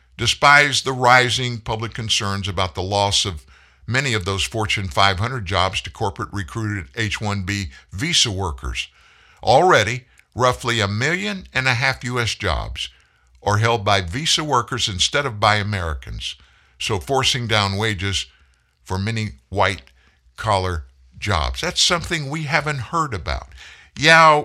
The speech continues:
we know there are a lot of nurses that are changing careers, a lot of people that refuse the vaccine, a lot of nurses.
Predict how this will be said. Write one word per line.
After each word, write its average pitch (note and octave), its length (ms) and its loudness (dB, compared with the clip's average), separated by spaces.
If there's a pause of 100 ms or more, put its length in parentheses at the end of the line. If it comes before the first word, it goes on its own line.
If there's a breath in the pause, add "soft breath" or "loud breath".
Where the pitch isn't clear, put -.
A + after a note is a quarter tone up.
we D#3+ 240 -2
know C#3+ 360 4
there A#2+ 160 4
are A#2 60 4
a A2 60 4
lot A#2+ 280 6
of G#2+ 100 -2
nurses A2+ 600 0
that A2 120 0
are G#2 120 -2
changing G#2+ 560 -4
careers, G2+ 640 -2 (640 soft breath)
a - 80 -2
lot B2 260 6
of A2 200 0
people A#2 280 -4
that G#2+ 200 -4
refuse A2+ 480 -4
the G#2 100 -4
vaccine, G2 640 0
a F#2+ 100 0
lot C3 460 4
of G2+ 160 -2
nurses. - 640 -2